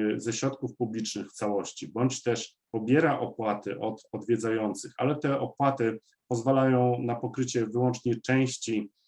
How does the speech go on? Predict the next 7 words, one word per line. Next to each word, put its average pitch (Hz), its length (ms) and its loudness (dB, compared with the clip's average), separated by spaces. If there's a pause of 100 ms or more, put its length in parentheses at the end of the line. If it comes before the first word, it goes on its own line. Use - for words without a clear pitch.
(280)
mniejszej 113 600 4
części 107 540 -4
kosztów, - 580 -4
e, 107 100 -4
utrzymania, 107 800 -2 (360)
to 117 100 -4
takich 143 300 -2